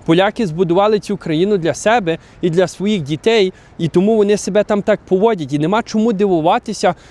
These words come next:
що поляки в своїй країні відносяться так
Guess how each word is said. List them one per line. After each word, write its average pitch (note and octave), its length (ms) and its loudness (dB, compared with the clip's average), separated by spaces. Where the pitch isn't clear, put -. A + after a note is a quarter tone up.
що - 260 0
поляки F#3+ 460 0
в F#3 80 -2
своїй G3 280 -4
країні E3+ 680 0
відносяться F3 760 0
так F#3 220 0